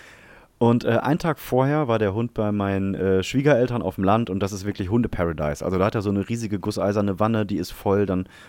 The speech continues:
und tausend Spielzeuge und Wiese und Bäume und, und, und Shit. Und das ist für ihn so Happy Place Time.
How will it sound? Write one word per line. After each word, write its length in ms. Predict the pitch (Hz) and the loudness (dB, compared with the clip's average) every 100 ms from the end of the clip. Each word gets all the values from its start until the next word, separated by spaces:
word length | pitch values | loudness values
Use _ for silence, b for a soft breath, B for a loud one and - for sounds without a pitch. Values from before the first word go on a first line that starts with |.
| B | B
und 320 | 107 - 104 | -6 -4 -8
tausend 380 | - 131 120 110 | -2 -2 0 0
Spielzeuge 720 | - 117 113 - 101 101 101 | 0 -2 -2 0 0 2 0
und 300 | - 113 92 | 0 0 -2
Wiese 440 | 101 110 101 101 92 | -4 -4 -2 0 0
und 260 | 104 101 - | -2 -4 -2
Bäume 460 | 107 110 101 98 | 0 2 0 -2
und, 260 | 80 95 - | -2 -2 -2
und, 140 | 95 | -2
und 180 | 78 98 | -2 -4
Shit. 240 | - 147 143 | 0 0 0
Und 140 | 107 | -2
das 120 | 117 | -4
ist 100 | 113 | -6
für 160 | - 110 | -6 -2
ihn 180 | 101 95 | 0 0
so 240 | 98 101 b b | 0 0 b b
Happy 240 | 107 104 | -2 0
Place 440 | - 98 82 - | -2 0 -2 -4
Time. 340 | - 69 71 | -10 -8 -8